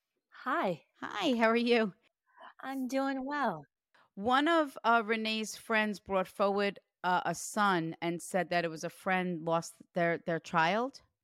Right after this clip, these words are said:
Speaker 1: Is it a young child? Because my friend did lose her child. It was a girl, and she was three years old.
Speaker 2: Okay.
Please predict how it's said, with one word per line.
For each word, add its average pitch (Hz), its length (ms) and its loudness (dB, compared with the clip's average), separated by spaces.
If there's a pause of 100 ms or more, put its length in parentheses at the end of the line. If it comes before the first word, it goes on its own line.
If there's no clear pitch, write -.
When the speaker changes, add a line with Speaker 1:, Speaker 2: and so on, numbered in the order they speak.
(1900)
Speaker 1:
Is 190 140 -2
it 196 80 2
a 190 60 6
young 196 360 2
child? 277 720 2
Because 185 460 0
my 185 160 -4
friend 214 300 -4
did 208 160 -2
lose 202 260 -2
her 175 160 -4
child. 156 680 -2 (260)
It 185 40 -4
was 170 160 2
a 165 40 0
girl, 156 400 2
and 156 140 -4
she 175 100 -4
was 156 300 -2 (1000)
three 175 180 2
years 151 220 -2
old. 139 320 -4 (140)
Speaker 2:
Okay. 165 200 4